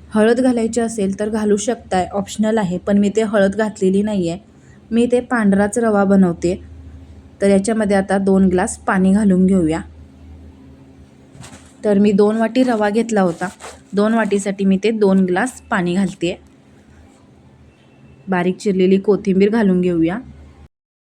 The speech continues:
त्यानंतर चवीनुसार मीठ घालून घेऊ.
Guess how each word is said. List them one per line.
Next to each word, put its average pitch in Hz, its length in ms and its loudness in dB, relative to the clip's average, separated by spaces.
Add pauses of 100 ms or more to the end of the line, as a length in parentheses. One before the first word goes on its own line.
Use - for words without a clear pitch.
(880)
त्यानंतर 214 460 -2
चवीनुसार 208 680 0
मीठ 202 240 0
घालून 196 320 2
घेऊ. 170 200 2